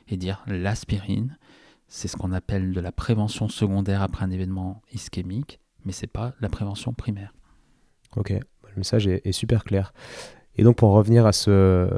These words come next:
Speaker 2: à ce neurologue américain qui parlait de l'impact justement de la baisse de, du taux de cholestérol sur le cerveau, donc on a, on a déjà parlé de ça, il parlait aussi de l'impact du gluten. Donc, il expliquait, euh, les modifications qu'il y avait eu, euh, au niveau du blé, et cetera. Bref, qui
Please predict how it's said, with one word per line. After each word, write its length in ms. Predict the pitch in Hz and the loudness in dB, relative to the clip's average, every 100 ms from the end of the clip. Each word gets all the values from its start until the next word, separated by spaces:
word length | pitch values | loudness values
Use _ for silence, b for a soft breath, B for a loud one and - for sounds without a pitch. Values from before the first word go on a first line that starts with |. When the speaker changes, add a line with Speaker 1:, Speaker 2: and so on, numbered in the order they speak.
| - 139 _ - | -4 -10 _ -14
Speaker 2:
à 120 | - | -2
ce 100 | - | 4
neurologue 300 | 98 95 98 | 6 8 6
américain 580 | 95 92 90 127 165 180 | 6 4 6 6 6 2
qui 100 | - | -8
parlait 320 | - 101 98 95 | -2 2 2 2
de 80 | |
l'impact 500 | 95 92 104 - 95 | 0 2 0 0 -2
justement 340 | 90 90 95 92 | -2 -4 -4 -2
de 60 | |
la 80 | 87 | -2
baisse 280 | 87 90 87 | 0 0 0
de, 240 | - - - | -6 -10 -10
du 120 | - | -10
taux 100 | - | -8
de 60 | |
cholestérol 480 | - 87 - 90 85 | -2 -2 0 -2 -2
sur 140 | - 98 | -2 -6
le 60 | |
cerveau, 360 | - 90 90 139 B B B B _ - | -4 -2 -2 -2 B B B B _ -14
donc 120 | - - | -10 -8
on 60 | |
a, 100 | - - | -8 -6
on 80 | 92 | -2
a 40 | 92 | 0
déjà 140 | 90 | 0
parlé 200 | - 87 | 0 2
de 40 | |
ça, 100 | - | 4
il 60 | 117 | 6
parlait 200 | 98 104 | 8 8
aussi 380 | 104 - 117 123 | 6 6 6 6
de 100 | 98 | 6
l'impact 520 | 92 - 110 - - | 4 4 2 2 -4
du 120 | 92 | -8
gluten. 400 | 92 98 - 92 85 | -4 -2 2 2 2
Donc, 760 | - _ _ _ _ _ - | -4 _ _ _ _ _ -8
il 40 | |
expliquait, 460 | 95 - 101 - 101 | -8 -6 -4 2 4
euh, 220 | 90 85 - - | 4 2 -2 -6
les 100 | 87 | -4
modifications 720 | 92 90 - 92 87 - 95 | -4 -4 -4 -4 -4 -2 -4
qu'il 120 | 92 | -2
y 80 | 85 | -2
avait 100 | 87 | 0
eu, 220 | 87 95 | 0 0
euh, 180 | 90 87 | 0 0
au 240 | 87 92 92 | -2 -4 -6
niveau 160 | 87 | -4
du 120 | 87 | -6
blé, 180 | 87 87 | -6 -6
et 20 | |
cetera. 300 | 95 - 95 | -8 -6 -4
Bref, 240 | 87 90 - | -2 -4 -6
qui 200 | - | -14